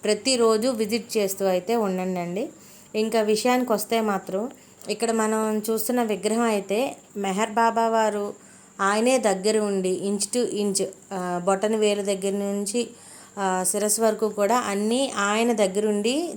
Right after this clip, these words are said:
చేయించిన విగ్రహమేనండి ఈ పంచలోహ విగ్రహం. అంతేకాకుండా ఈ దేవాలయాన్ని కోడూరి కృష్ణారావు గారు, రత్తమ్మ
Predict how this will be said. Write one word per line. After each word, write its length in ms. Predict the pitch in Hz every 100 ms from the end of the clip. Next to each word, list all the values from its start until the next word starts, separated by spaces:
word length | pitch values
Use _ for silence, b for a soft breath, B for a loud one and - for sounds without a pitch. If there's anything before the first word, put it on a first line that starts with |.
| -
చేయించిన 420 | 214 214 208 220
విగ్రహమేనండి 1040 | 202 185 196 214 220 202 185 180 180 254 -
ఈ 400 | 196 202 190 180 175
పంచలోహ 480 | 185 185 208 214 214
విగ్రహం. 500 | 196 165 170 190 277 B B B B 214
అంతేకాకుండా 600 | 220 240 233 220 226 240
ఈ 200 | 240 220
దేవాలయాన్ని 920 | 190 190 214 220 220 214 202 190 196 B B B _ -
కోడూరి 680 | 226 214 220 240 233 220 - - - - - - - -
కృష్ణారావు 580 | 208 190 233 226 220 214
గారు, 380 | 208 202 196 175
రత్తమ్మ 680 | 196 196 - 220 214 196